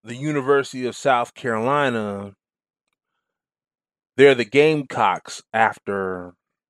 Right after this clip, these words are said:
Thomas Sumter was one of the big-time commanders during the Revolutionary War.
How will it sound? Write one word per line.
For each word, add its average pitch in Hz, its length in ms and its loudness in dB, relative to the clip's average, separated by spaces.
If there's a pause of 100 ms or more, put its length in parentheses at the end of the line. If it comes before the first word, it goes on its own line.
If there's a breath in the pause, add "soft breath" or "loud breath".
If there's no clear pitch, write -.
(2000)
Thomas 131 400 0
Sumter 139 480 0
was 92 240 -14
one 110 220 -4
of 95 80 -10
the 90 560 -8 (100)
big-time 95 920 -4 (680)
commanders 107 920 0 (260)
during 104 340 -2
the 95 80 -6
Revolutionary 107 800 0
War. 92 480 -6